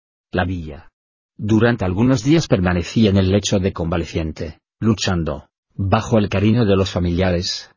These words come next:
con las impresiones nocivas que me dominaban el pensamiento. Antoñito, nuestro primo, no estuvo más que un día a mi lado.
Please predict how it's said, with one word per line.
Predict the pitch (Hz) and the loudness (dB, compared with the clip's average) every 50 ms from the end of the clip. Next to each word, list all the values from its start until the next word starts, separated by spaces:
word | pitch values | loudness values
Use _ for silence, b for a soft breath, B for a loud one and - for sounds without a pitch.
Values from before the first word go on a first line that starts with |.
| _ _ _ | _ _ _
con | - 113 101 | -2 0 0
las | 101 98 - | 0 2 2
impresiones | 110 101 - 87 87 - - 113 110 110 107 | 0 0 0 -2 -6 -2 0 2 2 4 4
nocivas | 101 104 101 - - 123 110 117 - | 2 0 0 0 -2 0 0 0 0
que | - - 92 | -2 -2 0
me | 92 87 | 0 0
dominaban | 82 87 87 87 85 92 107 110 120 113 | 0 0 0 0 2 2 0 2 2 2
el | 107 92 82 | 2 0 0
pensamiento. | - 82 78 80 - - 80 80 80 76 71 - _ - 71 - - _ _ _ _ _ _ _ _ _ | -2 -4 -4 -4 -6 -6 -4 -4 -4 -6 -6 -10 _ -16 -16 -18 -20 _ _ _ _ _ _ _ _ _
Antoñito, | - 113 110 104 - 110 107 110 120 127 - - 98 98 - - _ _ _ _ | 4 4 4 4 2 0 2 2 2 2 0 -2 -4 -4 -6 -14 _ _ _ _
nuestro | - 120 123 123 - - 135 131 | -2 0 0 0 0 0 0 0
primo, | - - 85 76 73 62 - _ _ _ _ | 0 -2 -8 -8 -8 -12 -16 _ _ _ _
no | _ 98 101 110 | _ 4 4 4
estuvo | 113 - - 110 101 101 | 2 2 0 0 2 2
más | 95 104 104 - | 2 2 0 0
que | - 101 | 0 0
un | 101 98 | 2 2
día | 92 107 113 113 | 2 4 4 4
a | 104 | 4
mi | 101 101 | 4 2
lado. | 87 85 82 80 78 78 76 - _ | 0 0 -2 -4 -6 -8 -10 -12 _